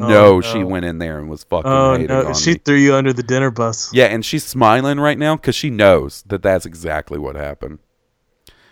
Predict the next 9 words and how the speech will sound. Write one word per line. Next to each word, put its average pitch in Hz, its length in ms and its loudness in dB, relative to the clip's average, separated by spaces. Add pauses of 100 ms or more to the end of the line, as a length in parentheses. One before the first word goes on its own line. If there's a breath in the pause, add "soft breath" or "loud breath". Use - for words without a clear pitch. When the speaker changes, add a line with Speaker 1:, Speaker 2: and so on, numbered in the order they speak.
(140 soft breath)
Speaker 2:
You 117 120 -10
know 101 420 2
she 95 220 -10
threw 87 260 -10
me 82 160 -10
under 78 220 -12
the 80 80 -18
bus. 78 300 -8
Not, 247 260 -6